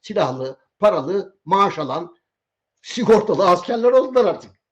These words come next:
Hangi silah yakıyorsun? Hangi silahı? Silah yanar mı ya? Demir yanar mı ya? Yansa ne olacak ya?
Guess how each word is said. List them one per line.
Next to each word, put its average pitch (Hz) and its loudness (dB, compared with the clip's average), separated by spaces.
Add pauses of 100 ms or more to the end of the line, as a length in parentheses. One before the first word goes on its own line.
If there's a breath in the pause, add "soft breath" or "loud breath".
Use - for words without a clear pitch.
(440)
Hangi 220 -4
silah 226 -4
yakıyorsun? 208 -4
Hangi 233 -8
silahı? 208 -4 (120)
Silah 226 -2
yanar 247 -4
mı 185 -12
ya? - -20 (1700)
Demir 196 0
yanar 254 -2
mı 240 -8
ya? 196 -8
Yansa 208 -4
ne 277 -10
olacak 220 -10
ya? 185 -12